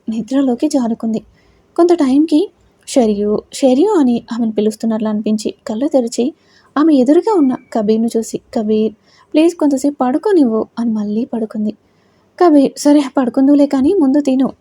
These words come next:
అని ఆమెను బుజ్జగిస్తూ నిద్ర లేపుతుంటే, "షెరియు, ప్లీజ్, ప్లీజ్, ఒక్క ఫైవ్ మినిట్స్" అని అంది. కబీర్ ఆమె కప్పుకున్న బ్లాంకెట్ తీస్తుంటే, "కబీర్, ప్లీజ్" అంది.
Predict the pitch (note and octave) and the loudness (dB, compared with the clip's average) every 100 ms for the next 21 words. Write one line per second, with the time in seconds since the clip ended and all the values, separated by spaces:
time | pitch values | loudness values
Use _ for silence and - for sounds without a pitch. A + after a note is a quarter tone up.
0 | - G#3+ G#3+ G#3 G#3 G#3 G#3 - D#4+ C4+ | -8 -4 -2 -2 -4 -4 -6 -6 -6 -6
1 | - A3+ - - A3 - C#4+ B3+ - A3+ | -6 -6 -6 -6 -6 -2 0 0 -2 -6
2 | A3 B3 - _ _ _ _ _ - C4 | -4 -6 -8 _ _ _ _ _ -2 0
3 | A3 G#3+ _ A3+ A#3+ A#3+ B3 - A#3 - | 0 -4 _ 0 2 2 0 -2 -4 -4
4 | - - D#4 C#4 B3 D4+ D4 A#3+ - - | -10 -4 -4 -2 0 2 2 2 -2 -12
5 | A3+ A#3+ A3 A#3 G#3+ G#3 _ _ _ _ | -6 -4 -2 -2 -4 -6 _ _ _ _
6 | _ F4 E4+ D4+ C#4 C#4+ - A#3+ A#3 G#3+ | _ 4 6 6 4 0 -4 -4 -2 -2
7 | G#3 A3 G#3+ A3 A3+ A3 G#3 G3+ G#3 B3 | -4 -6 -6 -4 -4 -4 -4 -6 -6 -6
8 | A3+ A3 - G#3+ G#3+ - C4 A#3+ B3 C4 | -6 -6 -6 -4 -6 -4 -2 0 0 -2
9 | - A#3 A#3 B3 C4 B3 G#3+ - | -2 -2 0 0 0 -2 -2 -4